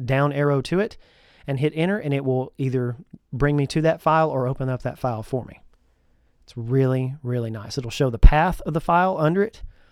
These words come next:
It'll show where it's located. This is in this folder slash this folder slash this folder slash this folder. Oh, you've got this buried in five folders. There you go. That's why you couldn't find it,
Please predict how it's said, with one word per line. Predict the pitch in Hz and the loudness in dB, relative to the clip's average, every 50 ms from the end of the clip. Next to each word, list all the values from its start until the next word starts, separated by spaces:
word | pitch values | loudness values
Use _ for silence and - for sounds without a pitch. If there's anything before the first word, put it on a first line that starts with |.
| _ _ _ _ _ _ _ _ | _ _ _ _ _ _ _ _
It'll | - 131 127 | -8 -6 -6
show | - - 139 127 | -2 -2 0 2
where | 127 135 139 135 | 4 4 4 2
it's | 127 - - | 2 0 0
located. | 135 135 139 - 160 160 165 175 151 131 | 0 0 2 2 0 0 0 -2 -2 -2
This | 135 - 139 | -2 -2 -2
is | 127 120 | -2 -2
in | 127 123 123 123 | -2 -2 -2 -2
this | 139 151 - | -4 -4 -2
folder | 156 151 156 160 | 0 0 0 -2
slash | - - 127 117 117 - | -4 -6 -6 -6 -6 -6
this | - 139 - - | -6 -8 -6 -4
folder | - 143 139 139 143 | -4 -2 -2 -2 -4
slash | 135 - - 120 117 - - | -4 -6 -6 -8 -8 -8 -6
this | - 139 135 - | -6 -6 -6 -6
folder | - 135 135 135 | -6 -8 -8 -8
slash | 131 - 131 120 113 - - | -8 -8 -8 -8 -8 -8 -6
this | 143 143 147 - | -6 -6 -4 -4
folder. | - 160 165 170 185 175 - - - - - - - | -2 -2 -2 0 -2 -6 -8 -10 -18 -20 -20 -10 -4
Oh, | 208 208 | -4 -2
you've | 208 214 214 | -2 -2 -2
got | 214 202 - | -2 -2 -2
this | 170 143 | -4 -4
buried | - 147 139 147 147 156 | -2 -2 0 0 0 -2
in | 165 | -4
five | 156 - 131 127 127 | -4 -4 -4 -6 -4
folders. | - - 196 202 - 92 95 - - - - _ _ | -2 -2 -2 -2 -2 -6 -12 -16 -18 -20 -20 _ _
There | - 139 139 | -2 0 2
you | 147 143 | 2 2
go. | 180 214 175 107 | 2 0 0 -2
That's | 117 123 - 143 | -4 -6 -6 -4
why | 127 131 | -4 -2
you | 127 | 0
couldn't | 113 160 143 127 | 0 0 0 -2
find | - 190 202 175 | -4 -6 -6 -6
it, | - - | -10 -14